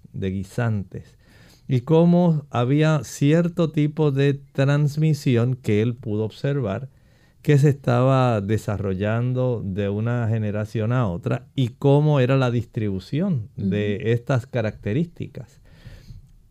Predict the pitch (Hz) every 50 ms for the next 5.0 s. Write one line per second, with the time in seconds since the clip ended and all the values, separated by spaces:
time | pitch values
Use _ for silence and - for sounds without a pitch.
0 | _ - - 156 - 202 190 190 185 185 120 113 127 143 165 170 - 151 143 143
1 | 139 131 131 127 120 117 117 113 127 139 139 143 143 135 139 139 123 120 - 147
2 | 135 - - 117 113 113 120 110 - - 95 - - - 92 98 104 113 123 127
3 | 120 110 104 107 110 - - 117 113 110 101 - 107 92 92 - 120 123 135 139
4 | 127 113 110 - - 117 110 104 98 98 104 104 95 90 87 82 - 92 - -